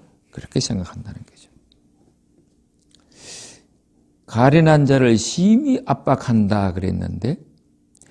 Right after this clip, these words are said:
그건 불을 붙인다는 뜻입니다. 원문에서. 우린 말에도 불이 나게 그런 말이 있는데 불이 나도록 그런 말이죠.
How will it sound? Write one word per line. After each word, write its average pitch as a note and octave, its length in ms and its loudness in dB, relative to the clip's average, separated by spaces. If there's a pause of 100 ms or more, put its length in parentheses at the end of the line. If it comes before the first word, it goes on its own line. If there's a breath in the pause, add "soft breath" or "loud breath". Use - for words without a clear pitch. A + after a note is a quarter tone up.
(200 soft breath)
그건 G#2+ 240 -4
불을 F#3+ 400 0
붙인다는 A2+ 640 -6
뜻입니다. F#2 580 -8
원문에서. F2+ 720 -8 (1700 soft breath)
우린 A2+ 420 2
말에도 G#2 680 0
불이 A#2+ 240 2
나게 G#2+ 800 -4
그런 B2 300 -8
말이 F#2 240 -6
있는데 F#2 580 -10 (160)
불이 D#3+ 260 0
나도록 - 640 -4 (320)
그런 G2 220 -10
말이죠. F#2+ 400 -10